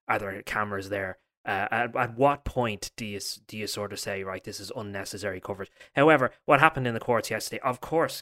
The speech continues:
can't ignore that. Of, it was an absolute circus, and of course, it's a,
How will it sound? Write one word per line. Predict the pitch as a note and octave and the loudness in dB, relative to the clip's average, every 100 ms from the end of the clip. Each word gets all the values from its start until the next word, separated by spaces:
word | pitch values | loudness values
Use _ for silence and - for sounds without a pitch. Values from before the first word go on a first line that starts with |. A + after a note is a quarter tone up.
| - | -10
can't | - D3 | -6 -4
ignore | A#2 A2 G#2+ G2 | -6 -4 -2 -2
that. | F2+ - - _ _ | -4 -6 -14 _ _
Of, | A#2 - | -8 -6
it | B2 | -6
was | G#2 | -2
an | A2+ | 0
absolute | A2 - G2+ | 0 -2 -4
circus, | - G#2 - F#2+ - | -2 -2 -2 -8 -4
and | G#2+ | -4
of | G2+ - | -4 -2
course, | A#2+ A2 - - _ _ | 2 2 0 -6 _ _
it's | - - - | -2 0 0
a, | - | -2